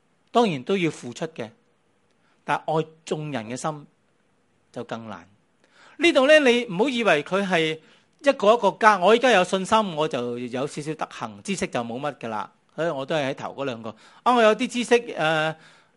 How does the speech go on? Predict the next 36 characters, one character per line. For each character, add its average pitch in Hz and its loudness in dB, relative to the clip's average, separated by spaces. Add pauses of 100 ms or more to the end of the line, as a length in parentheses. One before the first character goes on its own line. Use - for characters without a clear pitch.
但 190 6
我 208 -2
冇 220 0
乜 208 -8
節 165 2
制。 160 2
通 254 0
常 160 -2
啲 202 0
人 185 2
呢， 196 2
提 175 -2
到 143 2
節 - 4
制 165 -8
就 135 0
冇， 131 -8
啊， 170 2
我 160 -2
冇 165 -8
乜 180 -8
節 - -12
制 127 -10
㗎 110 -8
吓。 110 -12 (1300)
噉 233 2
我 208 6
呢， 214 4
好 185 2
有 185 4
節 170 -8
制 143 -2
啊， 135 0
因 170 -4
為， 120 -6
呃， 113 -8